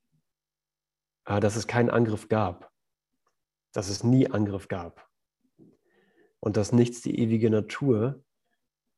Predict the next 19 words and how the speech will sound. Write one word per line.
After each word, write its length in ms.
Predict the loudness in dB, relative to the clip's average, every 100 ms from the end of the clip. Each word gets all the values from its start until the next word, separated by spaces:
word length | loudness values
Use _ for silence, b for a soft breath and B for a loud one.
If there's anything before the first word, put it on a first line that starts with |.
| _
deiner 260 | -2 2 4
Identität, 760 | 4 4 0 -2 0 2 2 0
deines 260 | -2 -2
Seins, 360 | 0 2 2 0
der 160 | -4
Wirklichkeit, 720 | -2 -4 -4 -4 -2 -2 -6 -16 _ _ _ _ _ _ _ _ -18
die 100 | -10
keine 340 | 2 6 6
Illusion 520 | 6 4 2 2 2
ist, 260 | 0 -4 -6
sondern 560 | -2 0 0 0 -2 -10 _ _ _ _ _ _ _ _ -10
das 180 | -8 0
Einzige, 540 | 6 6 4 -2 -2
was 180 | -4 -6
wirklich 320 | -8 -8 -10
ist, 340 | -12 -14 -18 _ _ _ _ _ _ _ _ _ _ _ -20
verändern, 600 | -6 -2 4 6 8 8
zerstören, 640 | 4 -2 -4 2 4 4
verdrehen 760 | 2 -4 -4 0 2 2 0 -4